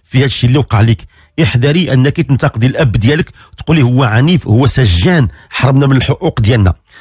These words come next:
العقوق ديال الوالدين مفتاح الشرور الكثيره، والعكس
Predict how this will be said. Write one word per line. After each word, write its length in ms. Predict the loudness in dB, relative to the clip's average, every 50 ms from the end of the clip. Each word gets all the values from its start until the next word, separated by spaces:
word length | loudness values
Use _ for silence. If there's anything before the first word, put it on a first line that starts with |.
| -20 -18 -6 -2
العقوق 460 | 0 2 2 2 0 0 -2 -2 0 0
ديال 140 | 2 2
الوالدين 520 | 2 2 2 2 0 2 2 2 0 0 -2 -2
مفتاح 420 | -2 -2 -2 0 0 -2 -2 0 0
الشرور 560 | -2 -2 0 0 0 2 2 2 0 0 0
الكثيره، 460 | -2 0 0 0 0 2 0 0 -2 -6 _ _ _ _ _ _ _ _ _ _ -18 -6 -2
والعكس 440 | -2 0 0 0 -2 -4 -6 -8